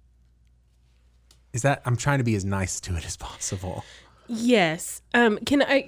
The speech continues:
Speaker 2: can I do a little,
Speaker 1: Yes.
Speaker 2: um, side note?
Speaker 1: Please do.
Speaker 2: The, the woman that is speaking, her name is Kristen Getty, and she and her husband wrote In Christ Alone.
Speaker 1: Oh.
Speaker 2: Don't know if you knew that.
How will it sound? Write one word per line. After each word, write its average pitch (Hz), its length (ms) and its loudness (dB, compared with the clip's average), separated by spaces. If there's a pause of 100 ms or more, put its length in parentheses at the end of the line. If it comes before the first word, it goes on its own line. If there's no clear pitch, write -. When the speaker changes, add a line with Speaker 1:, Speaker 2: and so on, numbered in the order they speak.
Speaker 2:
can 240 160 -4
I 240 120 2
do 220 220 2
a 196 60 4
little, 175 460 2 (220)
Speaker 1:
Yes. 156 380 -2
Speaker 2:
um, 143 280 -8 (300)
side 196 360 -2
note? 151 460 -2
Speaker 1:
Please 117 240 2
do. 87 240 -4
Speaker 2:
The, 196 520 0
the 202 160 -2
woman 214 360 6
that 170 120 2
is 156 120 -2
speaking, 160 420 -6
her 160 80 -4
name 170 160 -2
is 147 140 -4
Kristen 165 380 -4
Getty, 151 460 -4
and 160 380 -2 (360)
she - 260 -2
and 208 100 2
her 180 140 -2
husband 165 720 -6
wrote 180 520 0 (460)
In 156 140 -4
Christ 151 380 -6
Alone. 135 400 -4 (640)
Speaker 1:
Oh. 196 580 0
Speaker 2:
Don't 180 140 2
know 165 40 0
if - 120 -6
you 147 80 -2
knew 151 160 -2
that. 98 240 -12